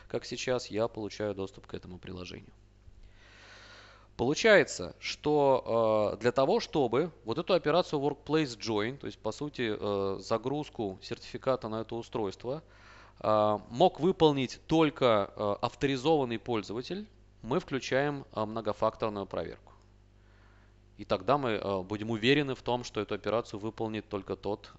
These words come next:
э, человек, кто действительно имеет аккаунт в Active Directory и соответствующие полномочия.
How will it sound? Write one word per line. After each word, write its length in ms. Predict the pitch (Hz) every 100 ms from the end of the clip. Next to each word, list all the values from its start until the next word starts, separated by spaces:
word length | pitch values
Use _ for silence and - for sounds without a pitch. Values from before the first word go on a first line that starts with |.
| -
э, 360 | 92 90 90 - - - - - - - - - - -
человек, 500 | 107 95 104 127 - - - - -
кто 140 | 110
действительно 360 | 101 - 120 104
имеет 220 | 104 98
аккаунт 360 | 98 107 98 95
в 40 |
Active 240 | 101 -
Directory 480 | 90 107 87 - - - - - - - -
и 60 | 101
соответствующие 580 | 95 104 95 90 -
полномочия. 540 | - 92 92 - -